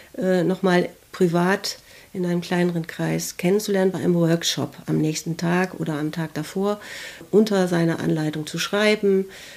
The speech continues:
Wir haben dann sogar auch noch eine Redaktion gehabt. Das waren, äh, sechs Schüler und Schülerinnen, die dann jeweils Interviews mit den Autoren gemacht haben. Die, da haben wir auch die Texte veröffentlicht, die die Schüler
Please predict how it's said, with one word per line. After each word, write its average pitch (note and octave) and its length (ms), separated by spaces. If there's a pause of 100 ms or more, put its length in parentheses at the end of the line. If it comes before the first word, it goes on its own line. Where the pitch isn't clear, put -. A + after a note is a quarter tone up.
(120)
Wir E3 140
haben E3+ 120
dann E3+ 360
sogar E3 480
auch E3 240
noch D#3 260
eine D3+ 160
Redaktion G#3+ 800 (560)
gehabt. G3+ 460
Das F3+ 160
waren, F3 360
äh, F3 200
sechs F3 280
Schüler G#3+ 600
und F3+ 120
Schülerinnen, G3 600 (480)
die F#3 160
dann F#3 240
jeweils F3 380
Interviews A3 580
mit G#3+ 120
den F3 120
Autoren F#3+ 480
gemacht F#3 400
haben. F3 340
Die, E3 360 (320)
da F3 80
haben F3 120
wir E3 120
auch E3 100
die E3+ 180
Texte A3 460
veröffentlicht, F#3+ 760
die E3+ 80
die D#3 200
Schüler G3+ 500